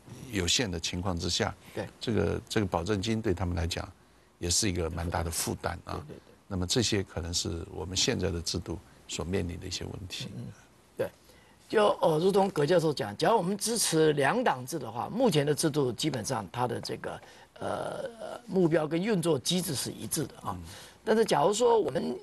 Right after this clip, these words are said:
Speaker 2: 因此而忽略了那些小党的意见，或者说将来两大党，呃，本身，呃，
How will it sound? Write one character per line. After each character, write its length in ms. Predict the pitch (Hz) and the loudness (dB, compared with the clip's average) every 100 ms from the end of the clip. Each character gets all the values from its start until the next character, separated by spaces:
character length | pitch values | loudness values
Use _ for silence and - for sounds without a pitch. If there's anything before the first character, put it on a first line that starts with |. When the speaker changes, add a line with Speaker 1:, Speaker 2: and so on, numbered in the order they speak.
| - | -2
Speaker 2:
因 200 | 254 254 | 2 4
此 160 | - | 4
而 100 | 127 | 2
忽 260 | 160 - 254 | 2 4 6
略 160 | 262 180 | 8 6
了 120 | 151 | 2
那 100 | 160 | 2
些 160 | 170 | 2
小 320 | 160 131 143 226 | 2 4 4 4
党 180 | 147 | 0
的 80 | 110 | -2
意 120 | 170 | -6
见， 240 | 139 143 101 - - | 0 0 -2 -12 -14
或 180 | - 226 | 2 2
者 80 | 156 | 2
说 140 | 139 | 2
将 240 | 170 180 185 | 4 4 4
来 140 | 151 | 2
两 260 | 151 131 160 | 2 0 2
大 180 | 269 214 | 2 2
党， 240 | 147 113 - _ _ - | -2 -8 -14 _ _ -8
呃， 300 | - 113 - - _ | -4 -4 -6 -14 _
本 160 | - 139 | 0 2
身， 260 | 131 220 220 - - _ | 4 2 2 -10 -20 _
呃， 580 | - 123 - 117 110 107 | -4 0 0 0 0 -2